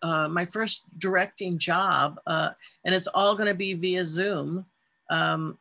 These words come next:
for this seri-, a web series about, um, like, online dating during the <laughs> pandemic. So I don't even have to be on set. I,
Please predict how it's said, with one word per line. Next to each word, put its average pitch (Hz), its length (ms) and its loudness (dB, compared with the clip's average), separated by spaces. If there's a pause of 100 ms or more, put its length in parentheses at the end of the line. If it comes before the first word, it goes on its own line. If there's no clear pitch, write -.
(180)
for 180 120 -4
this 165 260 -2
seri-, 220 440 0
a 165 80 -2
web 190 280 2
series 151 460 0
about, 160 480 2
um, 156 320 -4
like, 151 240 -4
online 175 500 2
dating 165 400 -4
during 156 560 -4
the - 60 -8
<laughs> 139 100 -16
pandemic. 151 800 -2 (800)
So 170 480 2 (320)
I 214 140 4
don't 269 160 6
even 175 240 2
have 165 240 0
to 170 100 -4
be 160 200 0
on 139 200 2
set. - 420 -4
I, 165 320 -2